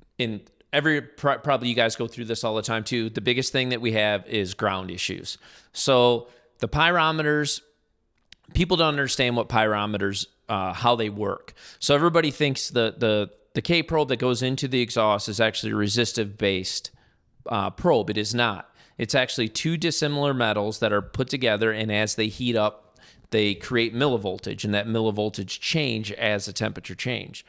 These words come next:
Millivoltage is a very, very fickle thing. So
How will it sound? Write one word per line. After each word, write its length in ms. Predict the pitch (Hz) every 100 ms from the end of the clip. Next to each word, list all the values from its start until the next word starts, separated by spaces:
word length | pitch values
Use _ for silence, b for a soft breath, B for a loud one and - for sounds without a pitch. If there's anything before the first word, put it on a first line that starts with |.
| B B B B 113
Millivoltage 800 | 135 147 135 139 131 123 117 117
is 120 | 104
a 80 | 104
very, 520 | 101 117 113 113 110
very 460 | 107 107 104 101
fickle 580 | 92 - - 113 - 98
thing. 480 | - 107 95 90 95 b b b b -
So 560 | - 135 120 117 113